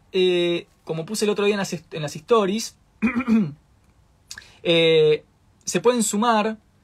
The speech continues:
Yo después lo vuelvo a poner, eh, a los grupos de WhatsApp y Telegram, eh, de los círculos de lectura de charlas de filosofía. Nosotros en Charlas de Filosofía, desde el dos mil dieciocho, venimos generando, o vengo generando, círculos de lectura,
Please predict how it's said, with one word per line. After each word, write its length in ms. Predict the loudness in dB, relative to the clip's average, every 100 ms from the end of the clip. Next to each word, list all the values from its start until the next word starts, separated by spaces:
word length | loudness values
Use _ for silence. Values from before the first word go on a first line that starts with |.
| _
Yo 120 | -8 -4
después 100 | 0
lo 80 | 2
vuelvo 180 | 2
a 40 | 2
poner, 440 | -2 0 -2 -4 -8 -20 _ _ _
eh, 300 | 0 2 2 2
a 100 | 2
los 280 | 4 4
grupos 560 | 2 -2 -2 -4 -4 -14 _ _ _
de 120 | -10
WhatsApp 500 | -6 -6 0 0 0 -6
y 100 | -6
Telegram, 560 | 0 2 2 2 0 -4 _ _ _
eh, 320 | -4 -2 -2 -4
de 300 | 0 0 0
los 140 | -2
círculos 340 | -4 -4 -2 -2
de 60 |
lectura 580 | -4 -6 -4 -2 -2 -4 _ -12
de 120 | -8
charlas 260 | -4 -4 -6
de 60 |
filosofía. 480 | -10 -12 -12 -12 -12
Nosotros 360 | -10 -8 -8 -6
en 60 |
Charlas 240 | -4 0 0
de 40 |
Filosofía, 500 | 0 -4 -4 -2 0
desde 180 | 0 -4
el 60 | -10
dos 120 | -10
mil 100 | -8
dieciocho, 560 | -6 -4 -4 -2 -4 -6 -18 -20 -20 -20 -20 _ _ _ _ _
venimos 380 | 0 2 2 2
generando, 640 | 2 4 4 4 4 4 0 -14 -12
o 100 | -4
vengo 240 | -2 -2
generando, 640 | -4 -2 0 0 0 0
círculos 400 | -2 -4 -4 -4
de 60 | -4
lectura, 580 | -6 -6 -2 0 -2